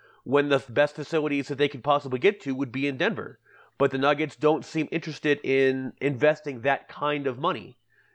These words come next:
And I, I find that interesting considering how many other teams around the league are definitely interested in it.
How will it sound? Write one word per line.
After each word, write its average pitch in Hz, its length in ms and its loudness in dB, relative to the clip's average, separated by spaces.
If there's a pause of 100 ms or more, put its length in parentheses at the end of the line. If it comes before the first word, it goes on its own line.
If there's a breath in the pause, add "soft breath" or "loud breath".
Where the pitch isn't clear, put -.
And 127 120 -2
I, 131 520 2
I 135 180 2
find 135 380 -2
that 127 420 2
interesting 123 600 -4
considering 123 460 -4
how 131 180 -4
many 135 200 -4
other 127 140 0
teams 127 300 -6
around 120 200 -2
the 110 80 -4
league 113 360 -2 (460 loud breath)
are 123 160 2
definitely 135 600 2
interested 113 360 -2
in 98 120 -2
it. - 100 -14